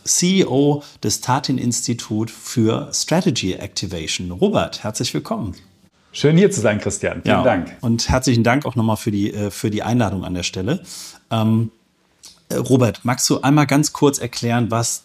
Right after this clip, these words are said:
Speaker 1: die Tatin ist und, äh, was ihr konkret macht?
Speaker 2: Ja, also Tatin ist Teil einer Schweizer Unternehmensberatungsgruppe. Die Tatin-Gruppe, ähm,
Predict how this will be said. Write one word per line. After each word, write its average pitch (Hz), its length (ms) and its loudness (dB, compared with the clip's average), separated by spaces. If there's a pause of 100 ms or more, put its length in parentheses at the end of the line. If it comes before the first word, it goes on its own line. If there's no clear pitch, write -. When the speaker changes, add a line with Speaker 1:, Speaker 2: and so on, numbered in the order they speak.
Speaker 1:
die 110 120 0
Tatin 156 420 0
ist 175 320 0
und, 113 380 -2
äh, 104 160 -2
was 113 180 -2
ihr 110 100 -2 (320)
konkret 104 380 -4
macht? - 320 -14 (600)
Speaker 2:
Ja, 117 180 2
also 131 300 4 (220)
Tatin 170 360 4
ist - 180 0
Teil 135 420 4 (200)
einer 127 260 2
Schweizer 143 300 2
Unternehmensberatungsgruppe. 180 1000 0
Die 131 160 -4
Tatin-Gruppe, 143 720 0
ähm, 123 440 2